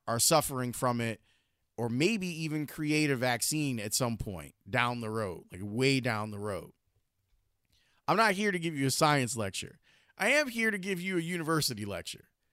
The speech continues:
Clearly, sports and college football are the biggest cash cows that universities can have outside of their endowments. And these coaches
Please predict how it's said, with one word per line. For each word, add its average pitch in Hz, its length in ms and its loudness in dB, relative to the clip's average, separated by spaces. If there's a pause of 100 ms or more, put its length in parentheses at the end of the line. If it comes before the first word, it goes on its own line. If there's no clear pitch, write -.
(680)
Clearly, 233 420 0
sports 143 460 0
and 120 180 -10
college 139 340 0
football 104 640 -2 (500)
are 117 420 4
the 110 140 -4
biggest 165 420 0
cash 143 460 2
cows 107 560 0
that 107 140 -6
universities 117 720 -2
can 101 140 -6
have 135 400 2 (340)
outside 147 520 4
of 113 160 -2
their 123 320 2
endowments. 107 920 -2 (840)
And 139 480 4 (1400)
these 160 320 2
coaches 127 840 0